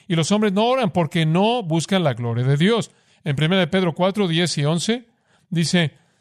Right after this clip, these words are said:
"Ministren su don para la gloria de Dios". Y de lo que está hablando son dones de servicio y dones de hablar. Sirva al cuerpo para la gloria de Dios, sirva a la iglesia de manera abnegada.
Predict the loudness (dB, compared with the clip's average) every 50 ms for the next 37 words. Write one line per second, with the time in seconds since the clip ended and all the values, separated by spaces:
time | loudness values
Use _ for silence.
0 | _ _ _ _ _ _ _ _ _ _ _ _ 0 2 2 4 4 4 2 2
1 | -2 -2 -2 0 0 0 -2 -2 -2 -2 -2 0 2 2 2 2 2 0 0 -4
2 | -6 -10 -6 _ 0 0 0 0 0 -2 -2 -2 -2 -4 -4 -2 -2 0 0 0
3 | 0 -2 -2 -2 -2 0 2 2 2 2 2 0 -2 -2 -6 -10 -12 -14 -18 _
4 | _ _ _ _ _ _ _ _ _ _ _ _ _ _ _ _ _ _ _ _
5 | -4 -2 0 0 0 0 -2 0 0 0 2 2 2 2 0 0 -2 -2 -2 0
6 | 0 0 0 2 2 0 2 0 0 -2 -2 -4 -2 -2 -2 0 0 2 0 2
7 | 2 0 0 2 2 2 2 4 4 4 4 2 2 2 2 0 0 0 -4 -6
8 | -10 _ _ _ _ _ _ _ _ _ _ _ _ _ _ _ -12 -4 -2 0
9 | 2 2 0 0 0 0 2 2 2 0 -2 -6 _ _ _ _ -2 -2 -2 0
10 | -2 -4 -2 -2 -2 0 0 0 0 2 0 0 0 0 0 0 0 0 0 0
11 | 0 0 -2 -2 0 0 0 0 2 0 0 0 2 0 -2 0 -2 -2 0 -2
12 | -2 -2 0 0 2 2 2 2 2 2 0 0 -2 0 0 0 0 0 -2 -4
13 | -6